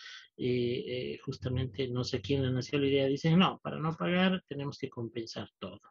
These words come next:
Entonces muchos, eh, ventas igual a compras, o en, en la mayoría de los casos, les soy sincero, ventas menores a las compras, ¿no? Y de esa manera se va evadiendo el pago de los impuestos, ¿no?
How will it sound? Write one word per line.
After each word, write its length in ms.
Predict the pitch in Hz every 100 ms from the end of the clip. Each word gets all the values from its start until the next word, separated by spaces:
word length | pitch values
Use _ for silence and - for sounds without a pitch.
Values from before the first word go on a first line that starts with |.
| _
Entonces 460 | - 123 123 143 131
muchos, 520 | 147 - 180 180 - - - - - -
eh, 180 | 131 127
ventas 440 | 143 156 180 156
igual 240 | 135 139 170
a 80 |
compras, 540 | 202 185 185 233 - -
o 220 | 202 214 180
en, 540 | 151 143 156 139 -
en 160 | 143 135
la 60 |
mayoría 420 | 123 139 143 143
de 100 | 123
los 140 | 127 -
casos, 280 | 143 - 123
les 140 | 120
soy 140 | 127
sincero, 440 | 123 131 143 147 135
ventas 520 | 143 143 151 180 180
menores 680 | 127 120 123 233 233 123 123
a 80 |
las 200 | 117 -
compras, 540 | - - - _ _ -
¿no? 240 | 175 208 _ - - - - -
Y 80 | 202
de 80 | 214
esa 120 | 220
manera 320 | 190 190 196
se 160 | 190 160
va 220 | 170 156
evadiendo 580 | 135 127 139 226 196 127
el 140 | 127
pago 300 | 127 127 117
de 80 | 110
los 260 | 110 -
impuestos, 800 | 104 104 - - - - - -
¿no? 260 | - 175